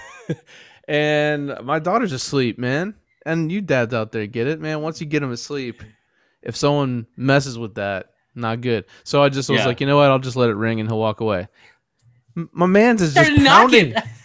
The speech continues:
Speaker 1: pounding at the door. And I was like, "Oh, this <laughs> motherfucker."
Speaker 2: <laughs> Tyler walks up, he goes, "I'm about to go fucking yell at this guy." I almost hit record 'cause I thought he was. And then he goes in there, and all I heard was, "No, absolutely, man. Thank you for,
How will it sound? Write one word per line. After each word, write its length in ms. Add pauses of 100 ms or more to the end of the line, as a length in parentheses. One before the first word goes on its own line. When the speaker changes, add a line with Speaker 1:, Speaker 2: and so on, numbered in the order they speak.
(160)
Speaker 1:
pounding 480
at 120
the 100
door. 260
And 80
I 60
was 180
like, 220
"Oh, 240
this 440 (100)
<laughs> 80 (100)
motherfucker." 680 (440)
Speaker 2:
<laughs> 460
Tyler 340
walks 240
up, 60
he 60
goes, 100
"I'm 60
about 100
to 100
go 100
fucking 240
yell 140
at 60
this 140
guy." 220 (240)
I 120
almost 220
hit 100
record 560
'cause 100
I 60
thought 220
he 60
was. 380
And 100
then 80
he 80
goes 140
in 60
there, 140
and 80
all 140
I 120
heard 160
was, 200 (460)
"No, 100
absolutely, 360
man. 160
Thank 160
you 80
for, 240